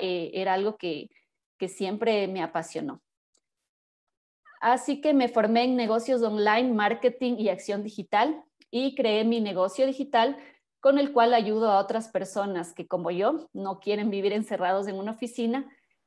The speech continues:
eh, a crear negocios digitales en el nicho de los viajes.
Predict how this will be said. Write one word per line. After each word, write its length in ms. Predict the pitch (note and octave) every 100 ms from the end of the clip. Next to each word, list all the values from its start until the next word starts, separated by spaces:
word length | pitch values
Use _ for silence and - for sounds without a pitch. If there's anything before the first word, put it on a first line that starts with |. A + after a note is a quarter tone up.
| _
eh, 400 | G3+ F#3+ F#3 - _ _ A#3
a 120 | B3+
crear 340 | C4+ A#3+ A#3
negocios 560 | A#3+ A3 G3 G#3+ A#3+ A3
digitales 720 | F#3+ G3+ - G#3 A#3+ C4 B3+ -
en 160 | F3
el 120 | F3+ F3
nicho 300 | F#3 G#3 G3
de 80 |
los 160 | F3+ E3
viajes. 480 | D3+ - - -